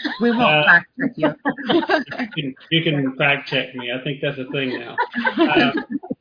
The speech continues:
Speaker 2: but
Speaker 1: Uh, not on this show, I don't. <laughs>
Speaker 2: but
Speaker 1: Not
Speaker 2: I
Speaker 1: for those kind of numbers.
Speaker 2: The, the, the idea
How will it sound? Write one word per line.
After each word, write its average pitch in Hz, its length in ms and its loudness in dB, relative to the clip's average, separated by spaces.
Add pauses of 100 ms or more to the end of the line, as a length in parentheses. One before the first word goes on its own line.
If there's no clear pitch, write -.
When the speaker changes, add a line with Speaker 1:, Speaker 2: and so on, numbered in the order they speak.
(500)
Speaker 2:
but 175 240 2
Speaker 1:
Uh, 190 120 4
not 226 200 6
on 285 140 2
this 247 180 2
show, 175 160 0
I 165 140 2
don't. 151 200 -2
<laughs> - 0 -
Speaker 2:
but 285 160 2 (1080)
Speaker 1:
Not 233 300 6
Speaker 2:
I 302 40 -6
Speaker 1:
for 277 80 -4
those 226 180 0
kind 190 140 0
of 156 60 -2
numbers. 147 340 -8 (760)
Speaker 2:
The, - 300 -8 (300)
the, 165 360 -6 (380)
the 156 240 2
idea 156 560 4